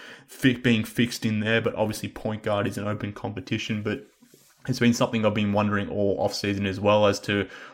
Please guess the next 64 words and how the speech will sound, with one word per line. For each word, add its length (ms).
what 220
he 140
does 400
at 160
power 280
forward 300
and 240
at 180
center, 300
because 400
he 380
has, 220
to-, 400
or 140
the 80
Bulls 520
more 200
generally 380
have 140
openly 360
talked 360
about 240
getting 240
minutes 300
at 180
full 200
market 360
and 140
at 160
center. 320
I 80
wonder 340
if 160
they 140
try 300
that 220
as 180
a 60
starting 420
unit 200
combination 600
with 100
Thad 320
Young 200
at 100
power 260
forward 300
and 80
maybe 220
Carter 320
coming 260
off 100
the 80
bench. 340
I 100
hope 280
it 80
doesn't 280
happen, 340
but 100
I 60
think 260
we 80
have 160